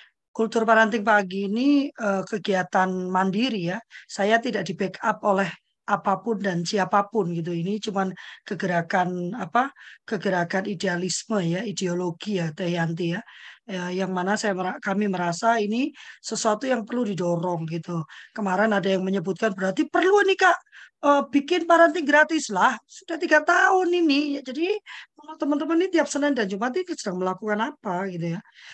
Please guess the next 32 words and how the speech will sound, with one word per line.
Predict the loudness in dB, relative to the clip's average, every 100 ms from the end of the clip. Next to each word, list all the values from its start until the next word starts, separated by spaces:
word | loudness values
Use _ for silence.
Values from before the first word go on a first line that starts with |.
| -20 -4
Eh, | 0 2
yang | 2 2
perlu | -2 0
dilakukan | -2 0 -2
teman-teman | -2 -2 0 0
hanya | 0
membagikan | -2 -2 -2 -4 -4 -2
link | -2 -2 -4
saja, | -4 -4 -6 -6
mengundang | -2 0 0 0 0 -2
jaringan | -4 -2 -2 -2 -2
ya. | -4 -8 _ -20 -18
Saya | -2 2 2
toh | 0 -6
tidak | -6 -6 -6
menggunakan, | -4 -4 -4 -4 -4 -6
saya | -2 -2 0
itu | 0 2
memang | 2 0
sengaja | -2 -2 -2
tidak | -2 -4 -4
mencari | -4 -4 -4
jaringan, | -4 -2 -2 -2
saya | -4
tidak | -4 -4 0
pernah | 0 0
mencatat | 2 2 4 0 -2 -14 -20 -20 -20 -2
jaringan | 0 2 0 0
Teh | 0 0
Yanti | 0 -2 -4 -6 -6
gitu | -4
ya. | -6